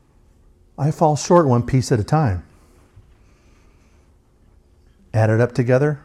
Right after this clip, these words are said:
I do fall totally. But it's a little short in each of them. Jesus had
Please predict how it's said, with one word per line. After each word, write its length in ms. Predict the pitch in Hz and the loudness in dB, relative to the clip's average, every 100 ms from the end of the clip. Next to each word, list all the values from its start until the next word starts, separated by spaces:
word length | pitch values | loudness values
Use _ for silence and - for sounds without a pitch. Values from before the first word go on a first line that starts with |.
| - _ _ _ - - - - | -20 _ _ _ -20 -20 -14 -2
I 100 | 135 | 0
do 260 | 107 170 202 | 4 2 2
fall 280 | 143 104 | 0 -2
totally. 460 | 95 - 107 85 - - _ - - - _ - _ _ - _ _ _ _ _ - | -4 -6 -6 -6 -12 -20 _ -20 -20 -20 _ -20 _ _ -20 _ _ _ _ _ -6
But 80 | 139 | -4
it's 100 | - | -2
a 60 | |
little 280 | 127 156 160 | 0 0 0
short 360 | - 160 151 131 | -2 0 0 0
in 80 | |
each 240 | 123 123 117 | -2 -2 -2
of 100 | 90 | -4
them. 120 | 82 - _ _ - _ _ _ _ _ _ _ _ _ - | -6 -12 _ _ -20 _ _ _ _ _ _ _ _ _ -8
Jesus 440 | - 165 180 175 | 2 2 4 0
had 240 | 139 107 | 0 -2